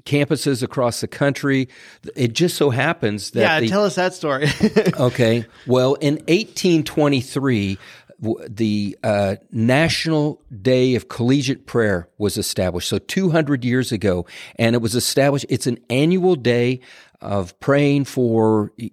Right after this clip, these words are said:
Speaker 1: co-, colleges and universities across our country.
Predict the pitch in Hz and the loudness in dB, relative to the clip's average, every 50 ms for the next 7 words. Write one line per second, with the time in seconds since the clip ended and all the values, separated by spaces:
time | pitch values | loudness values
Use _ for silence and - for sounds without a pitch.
0 | _ - - - - - - - 123 120 123 120 120 127 113 107 113 101 104 110 | _ -14 -14 -14 -14 -12 -4 -2 0 2 2 2 2 0 0 0 0 0 0 0
1 | 113 110 110 113 107 - 117 110 95 107 - - 120 107 110 - - 107 - - | 2 2 2 0 0 0 -4 -4 -4 -6 -4 -2 0 0 0 0 -2 -4 -6 -4
2 | - 107 104 - 113 107 107 | -4 -4 -4 -2 -2 -4 -4